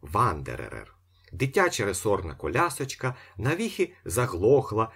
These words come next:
динамка, гнила шкіряна сирниця, промащене клоччя,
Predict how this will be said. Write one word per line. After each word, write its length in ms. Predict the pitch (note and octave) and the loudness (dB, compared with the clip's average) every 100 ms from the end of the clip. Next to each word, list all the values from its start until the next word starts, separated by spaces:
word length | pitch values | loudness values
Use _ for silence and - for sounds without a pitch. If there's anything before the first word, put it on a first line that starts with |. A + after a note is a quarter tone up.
| - | -8
динамка, 840 | F#2+ F#2 G2 A#2 A2+ - F#2+ F#2 - - - - | -4 0 2 2 0 -4 -6 -8 -12 -20 -20 -6
гнила 420 | A2+ F#3 G#3+ A#3 | 0 2 2 2
шкіряна 680 | A3+ - A2 G#2 G#2+ F#2+ - _ | -2 -2 0 0 0 0 -4 _
сирниця, 800 | - - G3+ F3+ E3+ - D3 C#3 - _ _ | -6 0 2 2 -2 -4 -8 -10 -16 _ _
промащене 920 | - C3 F3 F3+ G3 F3+ - F#2 D#2+ C2+ | 0 4 4 2 -4 -6 -6 -6 -6 -8
клоччя, 800 | F#2 G#2 F3 F#3 - - C#3 | -6 0 0 -2 -10 -8 -6